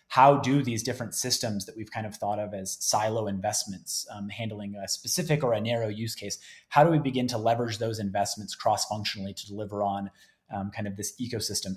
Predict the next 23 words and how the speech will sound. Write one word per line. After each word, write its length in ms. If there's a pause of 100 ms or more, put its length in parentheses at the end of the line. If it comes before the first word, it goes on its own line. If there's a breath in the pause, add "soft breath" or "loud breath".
(100)
outcome? 340
So 240 (260 loud breath)
I'll 120
provide 320
you, 80
like, 140
a, 80
a 80
really 300
cool 260
example, 420
just 160
some 80
things 240
that 120
we're 100
tracking 420
on. 180 (320 soft breath)
There 220
are 380 (220)
video 260
analytics 460
companies 640